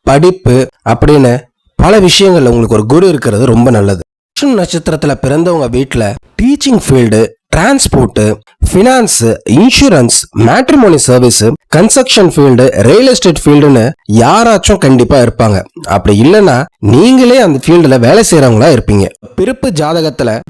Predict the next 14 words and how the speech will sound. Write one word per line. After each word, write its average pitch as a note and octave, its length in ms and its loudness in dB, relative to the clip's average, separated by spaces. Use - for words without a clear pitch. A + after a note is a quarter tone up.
கிரகங்கள் G3+ 480 -4
நல்ல E3 340 -2
நிலையில D#3 400 0
இருந்தா B2+ 340 0
மேல E3+ 380 2
சொன்ன C#3+ 320 -2
பலன்கள் B2 420 2
எல்லாமே B2 320 0
இன்னும் C#3 320 0
சிறப்பானதா A#2+ 540 0
நடக்கும். G2 400 -2
மேலும் D3 500 2
அனுஷ F3 360 0
நட்சத்திரம் C3+ 580 -2